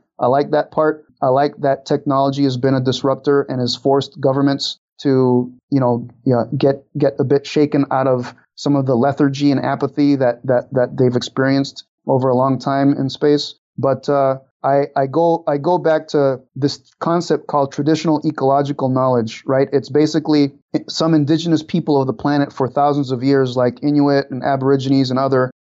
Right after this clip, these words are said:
they have had to strike a balance with their ecosystem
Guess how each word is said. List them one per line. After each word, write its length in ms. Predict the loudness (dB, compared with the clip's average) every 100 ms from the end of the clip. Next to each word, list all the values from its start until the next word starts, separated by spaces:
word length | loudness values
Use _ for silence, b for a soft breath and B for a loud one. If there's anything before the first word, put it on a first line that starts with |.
| -4
they 260 | 0 2
have 300 | 2 0 -2
had 320 | -4 -2 -2
to 100 | -2
strike 340 | -8 -2 -2 -2
a 60 |
balance 560 | -4 -2 0 0 -2 -4
with 240 | -4 -2
their 380 | 0 2 2 0 _ -6
ecosystem 840 | -4 0 0 0 -2 0 -2 -2